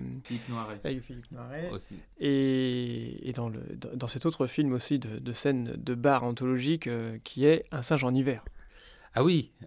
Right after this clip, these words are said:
Speaker 1: avec, oui, oui. Ah bah, voilà, Un singe en hiver, qui est aussi mon film, euh, mon film, euh, culte. <laughs> Mon film, ouais, j'aime beaucoup. C'est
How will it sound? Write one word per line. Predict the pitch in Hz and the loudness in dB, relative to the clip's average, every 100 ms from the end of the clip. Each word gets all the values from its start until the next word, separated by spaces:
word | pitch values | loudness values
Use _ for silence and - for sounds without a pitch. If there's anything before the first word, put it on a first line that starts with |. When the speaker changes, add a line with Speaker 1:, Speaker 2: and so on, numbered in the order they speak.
| - | -4
Speaker 1:
avec, | 107 113 107 | 0 2 2
oui, | 110 131 | 0 0
oui. | 123 104 90 - | 0 -4 -6 -8
Ah | |
bah, | - 57 - - - | -8 -8 -10 -16 -18
voilà, | 80 67 71 | -14 -10 -10
Un | 78 | -6
singe | - 95 95 | -2 0 0
en | 82 | -2
hiver, | 73 85 98 | 0 0 0
qui | - 73 | -2 -8
est | - 90 | -6 -8
aussi | 90 - 101 | -8 -6 -4
mon | 95 85 | -2 -4
film, | - 98 87 | -4 -2 -2
euh, | - 57 - - - | -6 -10 -14 -16 -10
mon | 90 | -8
film, | 92 - 98 | -6 -2 -2
euh, | 92 85 82 82 80 71 69 - - - | 0 0 -2 -2 -4 -6 -8 -12 -16 -8
culte. | - 147 - - - - - - - | -4 -2 -4 -8 -10 -20 -20 -16 -10
<laughs> | 95 - 117 - - - - - | -10 -8 -10 -10 -18 -16 -16 -10
Mon | 95 | -10
film, | - 95 85 | -10 -16 -12
ouais, | 85 80 | -6 -6
j'aime | 80 82 | -6 -8
beaucoup. | 82 - 90 | -8 -12 -12
C'est | - 90 87 | -6 -4 -4